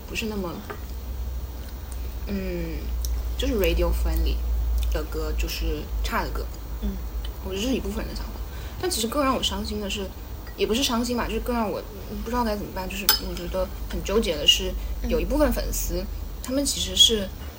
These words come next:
Speaker 1: 没有对这个音乐有那么大的意见，但是他们会觉得这样的音乐对于这些成员是一种耽误。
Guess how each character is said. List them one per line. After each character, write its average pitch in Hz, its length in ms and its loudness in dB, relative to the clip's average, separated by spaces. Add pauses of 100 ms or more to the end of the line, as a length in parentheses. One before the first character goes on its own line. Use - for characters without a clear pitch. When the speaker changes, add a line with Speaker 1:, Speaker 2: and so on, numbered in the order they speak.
(160)
Speaker 1:
没 185 100 0
有 226 140 4
对 247 200 6
这 226 120 4
个 202 60 4
音 214 200 4
乐 247 100 4
有 160 140 0
那 165 60 -4
么 170 80 -2
大 196 140 -2
的 160 40 -4
意 190 160 -4
见， 151 240 -4 (340)
但 262 120 -2
是 254 40 0
他 233 80 2
们 240 120 4
会 233 100 4
觉 - 220 -2
得 - 180 -4
这 240 80 -2
样 247 100 2
的 196 60 0
音 190 220 0
乐 185 180 4 (400)
对 226 160 4
于 170 80 0
这 - 100 -2
些 208 120 0
成 175 220 -4
员 160 100 -2
是 - 120 2
一 - 20 4
种 175 100 0 (100)
耽 214 220 0
误。 247 160 2